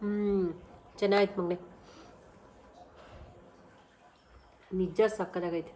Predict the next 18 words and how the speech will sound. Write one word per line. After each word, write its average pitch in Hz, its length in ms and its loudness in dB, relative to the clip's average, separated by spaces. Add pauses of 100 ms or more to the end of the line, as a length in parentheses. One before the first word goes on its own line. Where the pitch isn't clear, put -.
(680)
ಸೂಪರ್. 220 400 2 (800)
ಸ್ಟ್ರಾಬೆರಿ 262 840 10 (320)
ಐಸ್ 233 280 6
ಕ್ರೀಮ್ 320 280 12 (680)
ಮಿಲ್ಕ್ 247 240 6
ಶೇಕ್ 233 240 6
ಅಂತೆ, 170 200 0 (520)
ಸ್ಟ್ರಾಬೆರಿ 220 500 8
ಐಸ್ 220 300 8
ಕ್ರೀಮ್ 247 260 2
ಮಿಲ್ಕ್ 202 220 6
ಶೇಕ್ - 280 2 (840)
ಮಾಡೋದು 220 400 12
ಹೇಗೆ 285 200 12
ಅಂತ 277 220 12
ವಿಡಿಯೋನೇ 240 380 8
ತಗೊಳ್ಳಿಲ್ವಲ್ಲ 190 600 6
ಹರ್ಷ? 175 180 -2